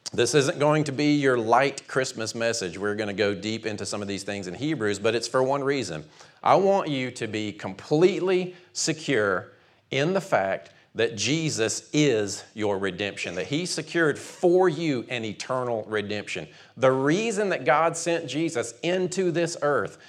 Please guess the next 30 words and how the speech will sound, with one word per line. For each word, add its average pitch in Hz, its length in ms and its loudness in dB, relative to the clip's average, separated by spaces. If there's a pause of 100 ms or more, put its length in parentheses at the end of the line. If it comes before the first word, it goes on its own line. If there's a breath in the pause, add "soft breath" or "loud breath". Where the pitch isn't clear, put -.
(140 loud breath)
was 110 160 -2
not 147 360 2
to 165 80 2
judge 151 440 6
you, 123 480 0 (180 loud breath)
but 139 240 -2
to 147 160 0
be 143 300 2
judged 127 560 6
on 139 260 2
your 113 240 2
behalf. 117 520 -4 (680)
And 117 200 -4
that 160 180 8
is 185 180 4
the 156 80 -6
message 160 420 -2
we 120 240 -2
get 165 220 0
to 143 80 -4
carry 196 280 -6
to 107 100 -10
people. 95 280 -6
We 143 160 -2
walk 180 420 4 (120)
in 175 280 0
this 170 180 -2
ministry 147 520 -2
of 110 80 0
reconciliation, 131 960 -2